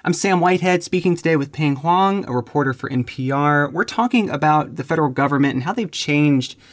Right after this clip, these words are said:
how they collect coronavirus data from hospitals over the course of the pandemic. And we've established H H S came in over the summer, set up this new system.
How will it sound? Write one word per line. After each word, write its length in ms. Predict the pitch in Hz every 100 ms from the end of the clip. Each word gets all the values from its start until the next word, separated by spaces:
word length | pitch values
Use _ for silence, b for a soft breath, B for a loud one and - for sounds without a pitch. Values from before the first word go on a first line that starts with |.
| B B
how 120 | 147
they 100 | 143
collect 440 | 139 135 131 -
coronavirus 720 | - 139 139 127 127 123 - 120
data 440 | 123 120 113 110
from 240 | - 123 117
hospitals 840 | - 156 185 - 113 98 120 120
over 200 | 117 117
the 80 | 110
course 480 | - 117 110 - -
of 380 | 113 110 -
the 80 | -
pandemic. 680 | - 113 107 107 110 110 - B B B B B
And 320 | - 170 170 -
we've 360 | 147 175 175
established 760 | 139 151 185 202 185 180 170 -
H 220 | - 170
H 220 | 175 156 156
S 200 | 139 -
came 200 | 139 135
in 100 | 131
over 140 | 120
the 100 | 113
summer, 340 | - 120 123
set 220 | 117 - 160
up 120 | 147
this 200 | 139 -
new 100 | 127
system. 600 | - 135 127 135 127